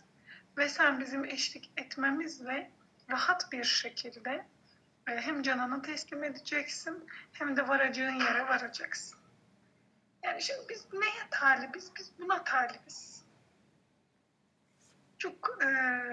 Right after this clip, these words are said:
üst bir şeye talibiz. Rabbim de inşallah, e, o mertebeye erdirsin. Rabbim eğer anlatıyorsa bunu bize, bu ulaşılabilecek bir seviyedir. Ulaşılamaz bir seviye değildir.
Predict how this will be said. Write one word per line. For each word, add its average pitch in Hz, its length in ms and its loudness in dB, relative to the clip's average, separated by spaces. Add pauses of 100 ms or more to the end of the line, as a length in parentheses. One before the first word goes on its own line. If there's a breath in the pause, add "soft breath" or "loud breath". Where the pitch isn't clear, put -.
(640)
üst - 360 0
bir - 320 2 (760)
şeye 269 420 2
talibiz. 233 600 2 (600 loud breath)
Rabbim 320 360 8
de 269 100 -2
inşallah, 262 600 0 (680 soft breath)
e, 247 200 -6 (300)
o 320 100 -4
mertebeye 262 540 0
erdirsin. 240 600 6 (200)
Rabbim 392 260 10 (100)
eğer 339 240 10
anlatıyorsa 339 640 2
bunu 226 220 -6
bize, 339 340 -4 (760 loud breath)
bu 415 120 -4
ulaşılabilecek 320 960 2
bir 247 60 -4
seviyedir. 214 1080 -6 (800)
Ulaşılamaz 277 920 2
bir 262 80 -4
seviye 254 600 -6
değildir. - 760 -6